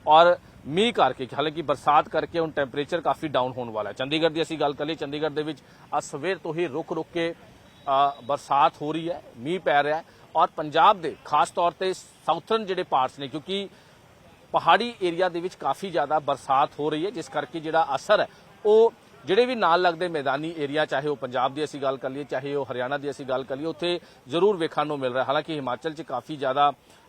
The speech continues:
ਅ, ਬਰਸਾਤ ਕਰਕੇ ਕਾਫੀ ਨੁਕਸਾਨ ਵੀ ਸਾਹਮਣੇ ਆਇਆ ਹੈ। ਹਾਲਾਂਕਿ ਜਿਹੜੇ ਵੀ ਪਹਾੜੀ ਏਰੀਆ ਦੇ ਨਾਲ ਲੱਗਦੇ ਮੈਦਾਨੀ ਏਰੀਆ ਹੈ ਪੰਜਾਬ ਦੇ, ਉੱਥੇ ਵੀ ਤੇਜ਼ ਮੀਂਹ ਪੈ ਰਿਹਾ ਹੈ ਔਰ ਇਸ ਦੇ ਨਾਲ ਨਾਲ ਚੰਡੀਗੜ੍ਹ ਦੇ ਵਿੱਚ ਅਸੀਂ ਗੱਲ ਕਰ ਲਈਏ, ਚੰਡੀਗੜ੍ਹ ਦੇ ਵਿੱਚ ਵੀ ਕਾਫੀ ਜ਼ਿਆਦਾ,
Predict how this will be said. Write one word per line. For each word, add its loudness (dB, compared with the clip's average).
ਅ, 4
ਬਰਸਾਤ 2
ਕਰਕੇ -6
ਕਾਫੀ -6
ਨੁਕਸਾਨ -6
ਵੀ -10
ਸਾਹਮਣੇ -4
ਆਇਆ 2
ਹੈ। -6
ਹਾਲਾਂਕਿ -2
ਜਿਹੜੇ -4
ਵੀ -8
ਪਹਾੜੀ 0
ਏਰੀਆ 0
ਦੇ -2
ਨਾਲ 0
ਲੱਗਦੇ -2
ਮੈਦਾਨੀ -4
ਏਰੀਆ 0
ਹੈ -2
ਪੰਜਾਬ 0
ਦੇ, -4
ਉੱਥੇ 0
ਵੀ -6
ਤੇਜ਼ -2
ਮੀਂਹ -6
ਪੈ 4
ਰਿਹਾ -2
ਹੈ -12
ਔਰ 6
ਇਸ -2
ਦੇ 2
ਨਾਲ 2
ਨਾਲ 6
ਚੰਡੀਗੜ੍ਹ 0
ਦੇ -2
ਵਿੱਚ -4
ਅਸੀਂ -6
ਗੱਲ 0
ਕਰ -6
ਲਈਏ, -8
ਚੰਡੀਗੜ੍ਹ -2
ਦੇ -2
ਵਿੱਚ -8
ਵੀ -6
ਕਾਫੀ -4
ਜ਼ਿਆਦਾ, 2